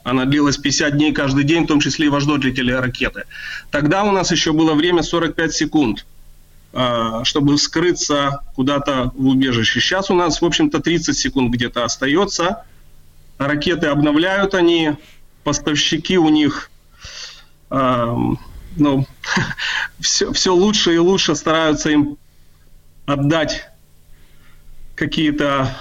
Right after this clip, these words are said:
э, ракеты, которые можно запустить подальше, в Тель-Авив.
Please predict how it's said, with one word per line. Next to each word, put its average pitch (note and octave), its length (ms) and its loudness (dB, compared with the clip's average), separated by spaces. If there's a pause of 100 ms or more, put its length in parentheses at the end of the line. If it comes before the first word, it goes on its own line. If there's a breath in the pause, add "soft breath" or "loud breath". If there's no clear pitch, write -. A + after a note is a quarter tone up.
э, A#2 340 -6 (880 loud breath)
ракеты, C#3+ 680 -2 (120)
которые D3+ 380 0
можно D3+ 340 2
запустить D3 540 -2
подальше, D3 600 -2 (180)
в - 60 -6
Тель-Авив. C#3+ 480 2